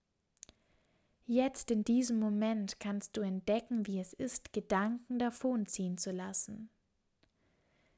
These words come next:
sich nicht an sie zu klammern oder sie nicht abwehren zu wollen. Ja, Gedanken sind ein Phänomen des Geistes.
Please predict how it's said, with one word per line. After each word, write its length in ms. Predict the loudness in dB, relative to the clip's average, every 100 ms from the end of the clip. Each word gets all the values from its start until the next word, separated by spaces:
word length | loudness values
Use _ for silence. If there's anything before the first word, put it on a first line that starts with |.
| -6
sich 260 | -4 0
nicht 380 | 2 2 2 -2
an 160 | -2 0
sie 160 | 0
zu 140 | -2 -4
klammern 840 | 2 6 8 6 2 -2 -6 -10 -6
oder 160 | -4
sie 160 | 0 0
nicht 280 | 0 0 2
abwehren 520 | 2 0 -4 -2 -4
zu 200 | -6 -6
wollen. 440 | -8 -8 -12 -14 -18 _ _ _ _ _ _ _ _ _ _ _ _ _ _ _ _ _ _ _ _ _ _ _ _ _ _
Ja, 180 | -2 0
Gedanken 1000 | 0 2 2 2 0 -6 -8 -6 -8 -10
sind 340 | -6 -2 -2 -2
ein 140 | -4
Phänomen 840 | -4 -2 2 2 4 4 4 2 0
des 260 | -2 -2
Geistes. 960 | 0 0 2 0 -4 -8 -6 -4 -4 -6